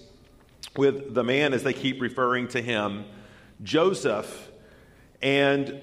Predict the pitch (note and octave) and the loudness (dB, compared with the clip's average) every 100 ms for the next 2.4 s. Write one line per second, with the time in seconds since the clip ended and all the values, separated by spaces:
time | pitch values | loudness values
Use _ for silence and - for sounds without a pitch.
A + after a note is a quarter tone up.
0 | - - A#2+ B2 F3+ G3 D#3 D#3 D3 D3 | -18 -14 -6 0 2 2 -2 -2 -2 -4
1 | B2 D#3+ E3 B2+ D#3 D#3+ D#3 C#3+ E3 C#3+ | 0 2 2 -2 -2 0 0 0 4 2
2 | - A2 F2 | 2 -4 -4